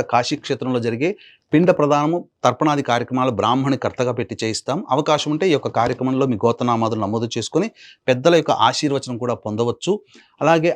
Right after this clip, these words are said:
అమావాస్య, పుష్యమాసము, ఆదివారము, ఉత్తరాషాఢ నక్షత్రం కలిసి వచ్చినటువంటి రోజున కూడా పిండ ప్రదానం జరుగుతుంది. అలాగే సాయంకాలం పూట ప్రదోషకాల సమయంలో తాంత్రిక దేవత యొక్క శక్తి మనకు లభించాలనే సదుద్దేశంతో సర్వదోష నివారణ పూజల హోమాలలో భాగంగా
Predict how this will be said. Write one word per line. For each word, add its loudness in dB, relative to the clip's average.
అమావాస్య, 2
పుష్యమాసము, 0
ఆదివారము, 4
ఉత్తరాషాఢ -2
నక్షత్రం -6
కలిసి -2
వచ్చినటువంటి -8
రోజున -2
కూడా 2
పిండ 2
ప్రదానం 0
జరుగుతుంది. 0
అలాగే 2
సాయంకాలం 4
పూట -2
ప్రదోషకాల 0
సమయంలో -2
తాంత్రిక 0
దేవత 0
యొక్క -4
శక్తి 2
మనకు 0
లభించాలనే 0
సదుద్దేశంతో -2
సర్వదోష 4
నివారణ 0
పూజల -2
హోమాలలో 2
భాగంగా 0